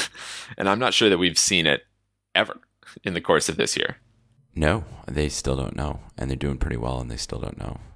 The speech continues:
Speaker 2: But maybe that's what's, that's what's great, is that it's every single game they're playing to the matchups. Maybe second half of the year, they'll, uh, regress to the mean.
Speaker 1: So I've, so you do see teams,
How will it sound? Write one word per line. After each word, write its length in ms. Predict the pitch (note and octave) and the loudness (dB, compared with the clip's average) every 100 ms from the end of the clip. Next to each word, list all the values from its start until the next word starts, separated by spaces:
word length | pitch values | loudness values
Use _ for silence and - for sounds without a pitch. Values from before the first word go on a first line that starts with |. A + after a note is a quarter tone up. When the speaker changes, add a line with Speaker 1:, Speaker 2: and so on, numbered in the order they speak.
| _ _ _ | _ _ _
Speaker 2:
But 100 | D#2 | 2
maybe 240 | D2 D2+ D2 | 2 0 0
that's 220 | D2+ - | -2 -2
what's, 360 | D2 - - - _ - - - _ | -6 -6 -10 -14 _ -20 -20 -20 _
that's 180 | - C#2+ | -8 -6
what's 120 | C#2+ | -6
great, 320 | - C#2+ F2+ - | -2 -2 -2 -8
is 160 | - B1+ | -8 -6
that 80 | B1 | -6
it's 160 | - - | -8 -4
every 240 | B1+ C3 | -4 -4
single 280 | - C2+ B1+ | -6 -6 -6
game 280 | B2 - - | -6 -6 -6
they're 140 | A2+ B2 | -8 -6
playing 420 | - - A#1 A#1+ | -4 -4 -4 -6
to 80 | - | -8
the 80 | |
matchups. 680 | - - - - - - - _ _ _ - | -4 -4 -4 -10 -10 -14 -14 _ _ _ -12
Maybe 220 | - C2+ | 0 0
second 300 | C2 C2+ C2 | 2 0 0
half 260 | C#2 C2 - | 2 2 2
of 60 | C2+ | -2
the 80 | |
year, 200 | C#2 C2 B1 | 0 0 0
they'll, 360 | B1 B1 - _ - | -2 -2 -6 _ -4
uh, 180 | - A1 | -2 -2
regress 380 | A#1+ A#1+ A#1 - | -4 0 -2 -2
to 80 | - | -6
the 60 | |
mean. 220 | B1+ C2 - - - _ _ _ _ _ | -4 -4 -6 -14 -20 _ _ _ _ _
Speaker 1:
So 120 | - | 2
I've, 220 | F3+ E3+ - - | 4 2 -4 0
so 240 | C#3 D3 | 6 6
you 220 | B2 A#2+ C3 | 4 4 4
do 180 | C#3 G3 | 6 6
see 220 | - C#3+ | 6 6
teams, 880 | - - A#2+ A#2 G#2+ G2+ G2 - | 6 6 6 8 8 6 4 2